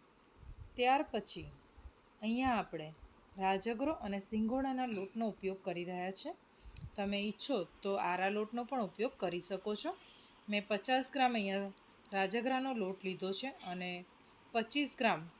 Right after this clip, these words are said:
અહીંયા મેં સિંગોડાનો લોટ લીધો. આ બધાને પ્રોપર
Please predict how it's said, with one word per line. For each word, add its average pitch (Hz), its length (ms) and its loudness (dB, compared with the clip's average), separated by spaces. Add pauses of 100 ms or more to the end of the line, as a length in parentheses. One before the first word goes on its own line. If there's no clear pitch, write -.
અહીંયા 202 260 0
મેં 226 220 0 (880)
સિંગોડાનો 226 600 6
લોટ 196 280 2
લીધો. 170 220 -2 (680)
આ 196 80 2
બધાને 240 480 4
પ્રોપર 196 560 6